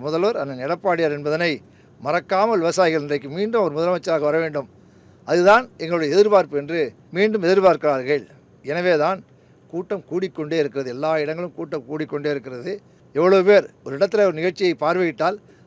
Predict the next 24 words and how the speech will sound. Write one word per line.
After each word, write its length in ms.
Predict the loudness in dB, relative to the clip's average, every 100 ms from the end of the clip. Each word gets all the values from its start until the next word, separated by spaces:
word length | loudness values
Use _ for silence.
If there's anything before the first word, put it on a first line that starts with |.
| -14
அந்த 100 | -4
நிகழ்ச்சிக்கு 480 | 2 2 2 -6 0 2
ஆதரவாக 400 | 4 6 6 6 6 4 2
எவ்வளவு 220 | 0 2 4
பேர் 180 | 4 2
பொதுமக்கள் 360 | -2 -2 -2 -4
வந்து 140 | -4
நிற்கிறார்கள் 420 | -4 0 0 0 -4
என்பதெல்லாம் 400 | -4 0 0 -2 -12 -18 -6 4
பார்க்கிற 300 | 6 6 0
பொழுது 260 | 0 2 4 2 _ _ _ _ -4
ரெண்டாயிரத்தி 420 | 4 4 4 -2
இருபத்தாறில் 520 | -6 0 0 2 0 -2 -8 _ _
அண்ணன் 180 | -14 -8
எடப்பாடியார் 480 | -6 0 2 4 2
அவர்கள் 200 | 0 -4
முதலமைச்சராவதை 640 | -4 -4 -4 -4 -2 -2 -4 -6
எந்த 120 | -10 -12
கொம்பனாலும் 480 | -10 -6 -4 -4 -4
தடுத்து 260 | -8 -6 -8
நிறுத்த 180 | -8 -6
முடியாது 240 | -2 -2 -2
என்பதைத்தான் 460 | -6 -6 0 -2 -2 _ _ _ -14
நமக்கு 300 | -14 -12